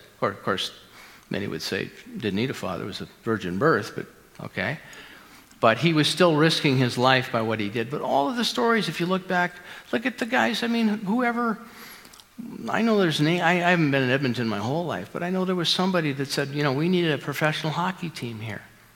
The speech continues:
I know it's a, kind of a silly example, but someone took a risk to do that. Somebody put their money up. Many people have put their money towards things, invested time and energy, but it's all risk.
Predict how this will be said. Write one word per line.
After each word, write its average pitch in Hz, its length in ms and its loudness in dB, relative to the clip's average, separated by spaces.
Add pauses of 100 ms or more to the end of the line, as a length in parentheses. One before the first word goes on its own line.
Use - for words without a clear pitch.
I 165 60 -4
know 127 160 -2
it's 110 140 -8
a, 101 60 -6 (1120)
kind 117 120 0
of 101 80 -2
a 98 60 -4
silly 117 340 -2
example, 139 540 -6
but 190 160 -6
someone 220 280 -2
took 214 200 -4
a 214 40 -6
risk 214 280 -4
to 220 80 -6
do 226 160 -8
that. 226 200 -10 (1160)
Somebody 180 320 -4
put 196 220 -6
their 196 100 -4
money 196 340 -2
up. - 140 -8 (220)
Many 202 260 0
people 185 300 -2
have 156 120 -4
put 151 140 -2
their 127 120 -2
money 120 280 0
towards 110 340 -6
things, - 460 -10 (560)
invested 120 500 -2
time 117 300 -2
and 107 80 -6
energy, 117 360 -8
but 160 120 -10
it's 180 160 -8
all 226 160 -6
risk. 185 380 -6